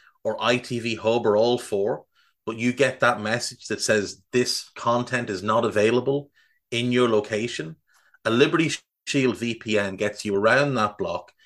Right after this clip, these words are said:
allows you to watch whatever you want on those services while also keeping your data safe.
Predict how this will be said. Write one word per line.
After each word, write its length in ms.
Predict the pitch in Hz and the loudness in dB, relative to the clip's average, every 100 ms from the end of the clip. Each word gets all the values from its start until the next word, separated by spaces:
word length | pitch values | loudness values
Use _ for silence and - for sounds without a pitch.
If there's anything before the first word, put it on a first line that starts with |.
| _ _ | _ _
allows 420 | 113 113 135 151 143 | 0 4 6 6 4
you 60 | |
to 80 | 131 | 0
watch 360 | 107 101 - - | 2 2 0 0
whatever 280 | 113 151 | 2 2
you 140 | 175 120 | 0 -4
want 340 | 87 92 101 _ _ - | -6 -10 -14 _ _ -2
on 240 | 135 151 | 0 2
those 200 | 120 104 | 2 2
services 600 | - 92 87 - 90 - _ - _ | -2 -4 -4 -8 -10 -12 _ -20 _
while 180 | 117 120 | 0 4
also 340 | 131 131 - | 6 6 2
keeping 440 | 123 - 110 - 101 | -2 -2 -6 -4 -4
your 100 | 98 | -2
data 380 | 107 92 92 110 | 0 -2 -2 -6
safe. 560 | - 139 98 - - | 0 2 2 -4 -16